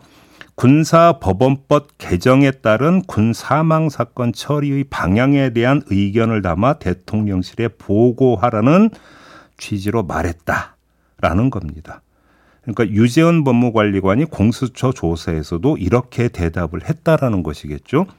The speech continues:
그러면서 유재은 법무관리관 쪽은 군 사망사건 전반에 대한 의견을 보고하라는 내용이었기 때문에 당시 통화를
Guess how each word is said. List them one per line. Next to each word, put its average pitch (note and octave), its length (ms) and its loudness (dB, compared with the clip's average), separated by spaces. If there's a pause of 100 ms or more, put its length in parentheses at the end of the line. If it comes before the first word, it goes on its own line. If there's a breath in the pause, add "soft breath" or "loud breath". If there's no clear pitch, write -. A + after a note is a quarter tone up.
(280 soft breath)
그러면서 A#2 600 0
유재은 B2+ 480 2
법무관리관 F#2 920 0
쪽은 F#2+ 500 2 (640 loud breath)
군 E3+ 340 4
사망사건 E3 1300 0
전반에 D3+ 800 2
대한 B2 520 0
의견을 A#2 560 2
보고하라는 G#2+ 920 -2
내용이었기 G#2+ 720 0
때문에 G2+ 640 0 (560 soft breath)
당시 G#2+ 640 -2
통화를 D3 640 0